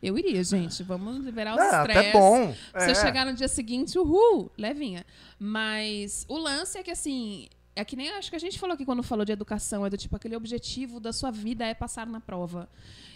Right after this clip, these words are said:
Speaker 1: E aí eu lembro muito disso, da gente ficar, tipo assim, ia ter o simulado do Enem, a gente ficou uns seis meses na, na escola se preparando pro simulado do Enem.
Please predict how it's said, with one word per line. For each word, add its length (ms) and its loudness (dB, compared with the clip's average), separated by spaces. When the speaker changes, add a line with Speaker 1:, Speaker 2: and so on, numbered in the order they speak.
Speaker 1:
E 320 0
aí 160 4
eu 80 2
lembro 460 0
muito 240 -2
disso, 200 0
da 100 2
gente 200 -2
ficar, 500 -2
tipo 220 -4
assim, 460 -2
ia 160 -2
ter 120 -4
o 60 0
simulado 480 -2
do 80 -4
Enem, 260 -2
a 40 -2
gente 180 -6
ficou 160 -8
uns 100 -4
seis 340 -8
meses 420 -6
na, 200 -6
na 100 -6
escola 480 -6
se 160 -8
preparando 1000 -2
pro 180 -8
simulado 800 -6
do 60 -6
Enem. 520 -8